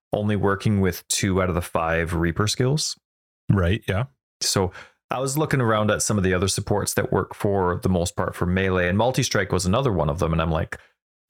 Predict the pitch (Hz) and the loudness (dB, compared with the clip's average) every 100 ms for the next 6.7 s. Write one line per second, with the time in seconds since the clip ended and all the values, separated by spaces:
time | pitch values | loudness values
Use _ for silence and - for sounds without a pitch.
0 | 240 170 180 208 202 - 202 262 254 262 | -4 -2 -2 -2 -2 0 0 2 2 0
1 | 262 208 202 202 202 147 - 165 175 151 | 0 0 0 0 2 0 0 -2 0 2
2 | 127 127 107 95 95 107 127 - 127 127 | 2 2 2 2 2 0 -2 0 0 0
3 | - - 127 123 120 120 120 - 113 104 | -6 -4 -2 0 2 2 2 0 0 0
4 | - - - - 95 90 92 95 90 90 | -2 -4 -8 -6 -4 -2 -2 0 0 2
5 | 90 95 87 85 98 120 110 92 85 - | 0 0 0 0 2 0 0 -2 -2 -2
6 | 78 76 85 - - 80 | 0 0 0 -2 -2 -2